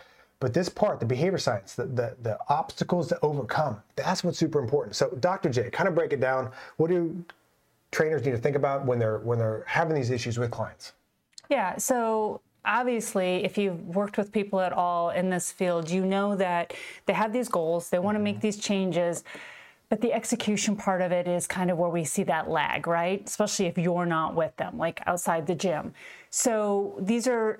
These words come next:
Speaker 2: so something is in the way of that change. And what we typically see, and I want people to kind of think about, is clients will talk to us about, like, "Oh, well, I forgot my water bottle at home," or, "My significant other keeps cooking, making baking goods," let's say,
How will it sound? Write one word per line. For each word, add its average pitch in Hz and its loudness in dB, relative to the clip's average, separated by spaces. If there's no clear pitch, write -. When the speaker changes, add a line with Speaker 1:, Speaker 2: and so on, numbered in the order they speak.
Speaker 2:
so - 2
something 262 0
is 202 0
in 202 2
the 190 2
way 175 2
of 170 0
that 160 0
change. 165 -2
And 220 2
what 226 2
we 240 0
typically 254 0
see, 196 0
and 208 2
I 202 0
want 208 0
people 214 0
to 196 0
kind 190 -2
of 180 -2
think 220 0
about, 165 0
is 180 0
clients - 0
will - 0
talk 226 -2
to 185 0
us 175 0
about, 175 2
like, 180 0
"Oh, 247 2
well, 226 0
I 180 -2
forgot 220 0
my 220 0
water 202 0
bottle 185 0
at 185 0
home," 190 0
or, 175 0
"My 196 0
significant 214 0
other 196 0
keeps 190 -6
cooking, 185 -2
making 180 -2
baking 180 -2
goods," 160 -2
let's 170 -4
say, 165 -2